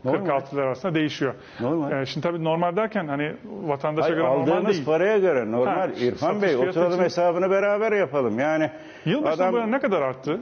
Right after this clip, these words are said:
Speaker 2: et fiyatları, kırmızı et fiyatları?
Speaker 1: Yani
Speaker 2: Kıyma ve,
Speaker 1: yılbaşından
Speaker 2: e,
Speaker 1: bu tarafa
Speaker 2: kuşbaşı
Speaker 1: yaklaşık,
Speaker 2: tarafında.
Speaker 1: e, yüzde on beşe yakın bir artış var. Ama bakıyoruz,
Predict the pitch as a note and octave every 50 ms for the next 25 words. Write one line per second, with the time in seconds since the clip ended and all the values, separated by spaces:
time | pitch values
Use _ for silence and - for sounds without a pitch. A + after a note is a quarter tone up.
0 | - - F3+ E3 - - D3+ C3+ C3 C3+ C#3 C3+ C3 D3+ F3 - - D#3+ D3+ D3
1 | C3+ C#3 C#3 C3+ C#3 - C3 C3+ C3+ C#3+ D3+ D3 G#3 G#3+ A3+ A#3+ A#3+ A3 - -
2 | - C#3 C#3 C#3 C#3+ D3 E3+ F#3+ G#3 G3+ - C#3+ C3+ C3 B2 D3+ F#3+ F#3+ G3 F#3+
3 | D3+ C3+ C3 D3 C3 D3 F3 D3+ F3+ G#3+ - C#3 C3 C3 C3 B2+ B2+ B2+ B2 A#2+
4 | C3+ E3 E3+ D3+ C#3+ E3+ F3 F3+ F#3 B2+ A#2+ A#2+ - A#2+ A#2+ A#2+ A2+ - D#3+ F3+
5 | F#3+ F3+ F3 E3 E3 E3 - - F#3+ - - - G#2+ F2+ - - - - F3 G3
6 | G3 F#3+ F#3 - D3 C3 G3 A3 G#3+ - B3 G3 D3 C3+ E3+ F#3 -